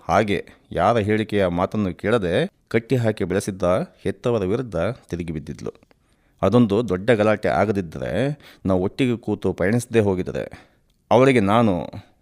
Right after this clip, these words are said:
ನನಗೆ ಗೊತ್ತಿಲ್ಲದೆ ಧೈರ್ಯವಾಗದೇ ಇದ್ದಿದ್ರೆ ನನಗಾಗಿ ನಿಧಿ ಮನೆಯಲ್ಲಿ ಹೆತ್ತವರ ವಿರುದ್ಧ ಮಾತಾಡ್ತಿದ್ಲ.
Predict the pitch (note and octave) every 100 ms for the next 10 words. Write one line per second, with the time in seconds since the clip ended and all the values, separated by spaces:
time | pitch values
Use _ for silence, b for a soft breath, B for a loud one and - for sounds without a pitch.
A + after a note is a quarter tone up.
0 | _ _ G2 A#2+ A2+ F#2 G#2+ D#3 D3+ C3+
1 | G2 A#2+ C#3 C3 B2 A#2 G2+ A#2 F#2+ C2+
2 | E2 D3+ D3 _ - F#2+ A#2 A2+ G2 F#2+
3 | G#2+ F#2 G#2+ E3 A2+ G2 A#2 G2+ F#2 F#2+
4 | A#2 G#2+ G2 F#2+ D#2+ C2 B1 - E2+ F#2+
5 | G2 E2+ D2+